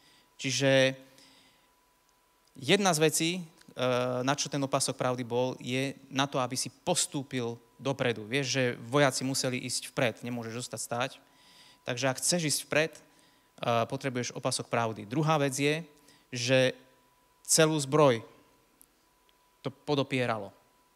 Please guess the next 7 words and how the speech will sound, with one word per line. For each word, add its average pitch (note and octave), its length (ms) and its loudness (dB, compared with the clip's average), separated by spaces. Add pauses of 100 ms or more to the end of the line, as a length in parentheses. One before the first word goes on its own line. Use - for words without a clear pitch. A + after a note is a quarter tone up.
(720)
Hej? B2 320 -6 (240)
Celú D3+ 320 -4
tú C#3+ 80 -4
zbroj C#3+ 240 0
to C#3+ 80 -4
podopieralo. B2 560 -4 (3250)
Ehm, B2 720 2